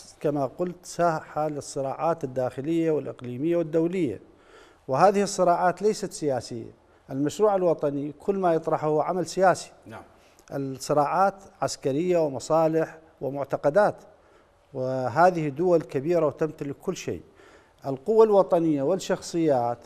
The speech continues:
Speaker 1: وحتى وسائل إعلامها إمكانيات بسيطة جدًا، ولكنها بحضور قوي جدًا في الشارع العراقي.
Speaker 2: نعم.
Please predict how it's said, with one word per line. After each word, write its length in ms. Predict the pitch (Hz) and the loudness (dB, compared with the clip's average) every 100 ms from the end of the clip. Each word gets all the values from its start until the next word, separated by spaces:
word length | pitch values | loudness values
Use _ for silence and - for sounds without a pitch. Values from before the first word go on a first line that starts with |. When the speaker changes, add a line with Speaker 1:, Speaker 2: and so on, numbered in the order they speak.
| - _ _ _ | -20 _ _ _
Speaker 1:
وحتى 440 | 139 131 190 196 202 | -4 0 0 2 4
وسائل 480 | 190 - 175 156 143 | 4 6 4 4 2
إعلامها 640 | 139 131 113 101 107 131 - _ _ _ 156 | -2 -2 -2 -6 -10 -12 -18 _ _ _ -6
إمكانيات 680 | 156 160 147 170 214 202 | -4 0 0 0 -2 -2
بسيطة 420 | 196 - 208 196 | -4 -4 -6 -2
جدًا، 480 | 165 156 131 127 127 - - _ - | -4 -6 -6 -6 -6 -10 -20 _ -8
ولكنها 840 | 127 131 - 208 208 175 165 170 - _ _ | -2 -2 -2 -6 -4 -2 -2 -6 -12 _ _
بحضور 540 | 147 - 147 190 208 202 | -8 -4 -2 2 2 2
قوي 220 | 196 196 | 0 0
جدًا 440 | 165 240 220 202 135 | -2 -6 -2 -2 -2
في 100 | - | -8
الشارع 400 | 147 160 143 131 | -6 -2 0 -2
العراقي. 380 | 127 127 110 117 | -6 -8 -10 -10
Speaker 2:
نعم. 160 | 101 | -14